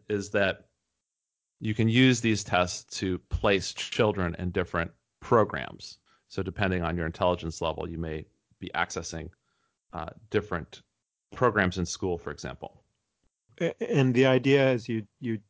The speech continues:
Speaker 2: make an, a test where the, the average or the center of the test is at a hundred, and then your intelligence, um, you know, if it's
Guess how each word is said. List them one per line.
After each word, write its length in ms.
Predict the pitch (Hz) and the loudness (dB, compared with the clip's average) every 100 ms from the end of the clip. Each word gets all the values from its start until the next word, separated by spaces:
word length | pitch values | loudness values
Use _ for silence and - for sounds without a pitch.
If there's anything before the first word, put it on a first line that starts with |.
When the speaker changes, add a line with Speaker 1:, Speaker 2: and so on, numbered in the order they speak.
| - | -8
Speaker 2:
make 260 | 123 120 123 | -4 -2 -2
an, 360 | 113 113 113 _ _ | 0 -2 -6 _ _
a 100 | 117 | -8
test 480 | 110 131 131 120 - | -4 0 0 0 -4
where 180 | 120 117 | -2 -2
the, 400 | 107 117 113 117 _ _ | 0 0 0 -2 _ _
the 160 | 113 - | -8 0
average 640 | 135 139 139 139 123 - | 0 2 2 2 0 -4
or 80 | 110 | -6
the 160 | 104 104 | -4 -6
center 400 | - 131 127 120 | -4 -4 0 0
of 100 | 110 | 0
the 80 | |
test 460 | 113 123 117 117 - | -2 0 0 -2 -4
is 240 | 113 92 | -4 -2
at 300 | 110 107 107 _ _ _ _ _ - | -2 -2 -4 _ _ _ _ _ -6
a 40 | |
hundred, 600 | 113 131 135 143 143 127 - | 0 0 4 4 4 0 -6
and 220 | 117 113 | -4 -2
then 380 | 113 113 113 110 _ _ _ _ | -2 0 -2 -4 _ _ _ _
your 120 | - 120 | -2 0
intelligence, 960 | 113 123 117 113 117 110 - - - _ _ _ | 0 2 2 2 0 -2 -4 -20 -20 _ _ _
um, 400 | 113 107 101 104 104 _ - | -4 -4 -4 -8 -12 _ -10
you 80 | 104 | -10
know, 80 | 98 | -8
if 140 | 101 | -6
it's 400 | 104 - - - | -6 -8 -18 -20